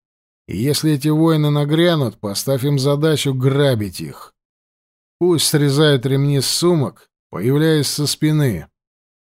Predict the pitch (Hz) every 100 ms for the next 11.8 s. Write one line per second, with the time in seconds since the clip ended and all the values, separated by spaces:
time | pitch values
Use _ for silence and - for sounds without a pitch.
0 | _ _ _ - 151 117 127 - 120 113
1 | 123 127 143 135 127 123 123 131 131 123
2 | 131 127 110 - 78 - _ _ - 101
3 | 135 - - _ _ _ _ 127 147 139
4 | 117 123 131 147 131 - 95 107 107 120
5 | 110 95 95 113 107 123 113 107 107 127
6 | 123 87 - _ _ _ _ - 107 131
7 | 139 131 131 151 156 135 113 - 139 135
8 | 123 135 135 123 123 120 113 120 135 123
9 | 113 101 120 147 135 127 120 123 117 123
10 | 120 131 143 143 123 131 - 127 131 127
11 | 107 120 - 123 117 120 95 -